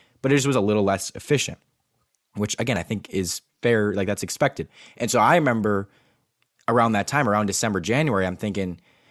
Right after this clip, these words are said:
you know, 'cause people were talking about, "Oh, this is a little bit of a down year for Giannis." And I'm like, "Well, wait for Chris to get back. Like, let's see what happens when we're fully healthy. Let's see how he looks when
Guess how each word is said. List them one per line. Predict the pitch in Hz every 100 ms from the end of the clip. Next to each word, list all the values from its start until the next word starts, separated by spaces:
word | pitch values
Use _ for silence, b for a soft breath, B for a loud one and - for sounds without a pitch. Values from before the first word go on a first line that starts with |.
| _
you | 110
know, | 95
'cause | -
people | 165 135
were | -
talking | 127 127 104
about, | 95 123
"Oh, |
this | 101
is | 110
a |
little | 113
bit | 104
of | 92
a |
down | 92 101 95
year | 92
for | -
Giannis." | 85 127 123 -
And | 107
I'm | 110
like, | 101 b b b b b -
"Well, | 175
wait | 226
for | -
Chris | - 147 -
to | 90
get | -
back. | 80 -
Like, | 113
let's | 147 -
see | 180
what | 160
happens | 139 131 123
when | 113
we're | 110
fully | - 117 123
healthy. | 107 101 104
Let's | 101 -
see | 127
how | 120
he | 117
looks | 104 104 - -
when | 95 92